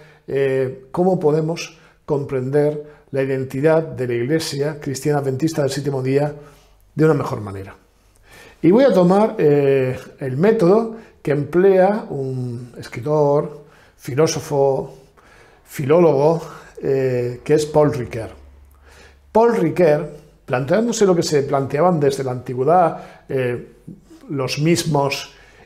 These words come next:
mm, griegos, ¿no? Cuando preguntaban, "¿Qué es un río? Si está todo el tiempo fluyendo, ¿qué es? ¿Qué, qué podemos definir qué es un río? Eh, ¿con qué características? ¿Qué es lo permanente y lo que no es permanente? ¿Y eso qué tiene que ver con su, eh, naturaleza, con su forma de ser?".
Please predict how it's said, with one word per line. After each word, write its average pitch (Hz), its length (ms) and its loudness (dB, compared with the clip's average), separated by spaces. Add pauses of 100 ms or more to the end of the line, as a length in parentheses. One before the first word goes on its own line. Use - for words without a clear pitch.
mm, 131 760 -4
griegos, 160 680 2
¿no? 151 240 -2
Cuando 135 300 0
preguntaban, 127 720 -2
"¿Qué 175 180 0
es - 160 -4
un 123 100 -6
río? 110 400 -8
Si - 180 -10
está 156 200 -2
todo 147 160 2
el 135 100 2
tiempo 147 280 0
fluyendo, 139 520 0
¿qué 143 120 2
es? 113 160 -2
¿Qué, 160 200 2
qué 175 140 0
podemos 139 260 0
definir 131 360 -8
qué 143 100 -6
es - 140 -8
un 131 100 -8
río? 127 320 -8 (460)
Eh, 120 100 -10 (480)
¿con 196 220 0
qué 247 160 2
características? 147 880 0 (280)
¿Qué 165 120 4
es 156 80 4
lo 160 100 4
permanente 156 460 0
y - 20 2
lo 139 80 2
que 143 60 2
no 147 80 0
es 151 80 -2
permanente? 151 520 0
¿Y 151 100 4
eso 160 220 0
qué 151 80 0
tiene 147 200 0
que 139 100 -2
ver 139 160 -2
con 139 180 -4
su, 127 320 -4 (380)
eh, 123 800 -2
naturaleza, 139 560 2
con 139 120 -2
su 131 140 -8
forma 135 300 -2
de 123 80 -4
ser?". 117 240 -10